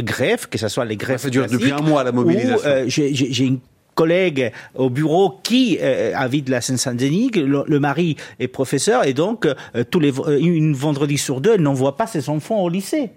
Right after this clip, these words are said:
Speaker 1: Et c'est une façon de faire grève aussi les parents. Et cette unité aujourd'hui entre parents et, et professeurs et, et élèves est importante. Et ça montre à quel point, effectivement,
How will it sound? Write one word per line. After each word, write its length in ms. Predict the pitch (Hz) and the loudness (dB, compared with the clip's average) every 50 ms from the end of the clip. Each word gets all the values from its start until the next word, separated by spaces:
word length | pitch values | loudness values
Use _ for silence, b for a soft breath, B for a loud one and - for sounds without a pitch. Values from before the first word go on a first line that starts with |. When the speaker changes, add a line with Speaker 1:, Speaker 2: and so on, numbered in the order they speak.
| b b b b b b b b - | b b b b b b b b -4
Speaker 1:
Et 80 | 131 | -2
c'est 220 | - - 180 - 175 | 0 0 0 0 0
une 80 | 165 | 0
façon 320 | - - 160 156 - 240 220 | 0 0 0 0 0 0 2
de 120 | 160 160 | 2 0
faire 300 | 147 - 202 190 170 - - - | 0 2 0 0 0 -2 -4 -4
grève 440 | 131 120 120 120 175 233 247 - | -2 -2 0 2 2 2 2 2
aussi 260 | 190 165 - - 233 202 | -2 -2 0 0 0 0
les 120 | 165 156 | 0 0
parents. 300 | - 202 214 262 247 196 B B B 123 B | 0 0 0 2 0 0 B B B -6 B
Et 100 | 143 135 | -4 -2
cette 380 | - - - - 226 220 - | 0 0 0 0 -2 -2 -2
unité 420 | - 190 190 196 170 - - 220 196 | 0 2 2 2 0 0 2 4 4
aujourd'hui 480 | 175 165 147 165 170 170 160 190 180 | 4 4 2 2 2 2 0 0 0
entre 280 | 160 143 139 - - 135 | 0 -2 -2 -4 -4 -6
parents 500 | 120 - 180 170 156 156 180 185 170 147 B B B B B B _ _ | -2 -2 -2 -2 0 0 2 2 2 0 B B B B B B _ _
et, 800 | - 214 214 202 175 - - 151 135 135 135 135 131 127 127 127 | 2 4 4 4 2 0 0 2 4 4 4 4 4 4 4 2
et 40 | 123 | 0
professeurs 840 | 127 - - 147 127 - 156 143 - - 202 202 180 139 120 110 - | -2 -4 -4 -4 -2 0 0 0 0 2 2 2 2 2 0 0 -2
et, 480 | - 135 123 127 120 104 98 139 - - - | 0 0 0 0 2 2 2 0 0 0 0
et 200 | 143 127 127 127 | 0 2 2 4
élèves 440 | 131 147 208 285 285 190 151 127 B B B B B - | 4 4 4 4 4 2 0 -2 B B B B B -4
est 140 | 151 147 156 | -2 -2 -2
importante. 500 | 151 143 - 196 - - - - - - - - | -2 -2 -2 -2 0 -2 -2 -2 -2 -4 -2 -2
Et 80 | 143 117 | -2 -2
ça 280 | - - - 226 233 | 0 0 0 0 0
montre 460 | 202 185 214 262 294 - - 135 - _ - | 2 2 2 2 0 0 -2 -4 -4 _ -6
à 80 | 131 | -6
quel 200 | - - 143 131 | -4 -2 -2 -2
point, 200 | 117 - - 214 | -2 -2 -2 -2
effectivement, 640 | 196 156 - 127 - - - 120 - - 156 196 226 | -2 -2 -4 -8 -10 -10 -12 -10 -4 -2 -2 -2 -2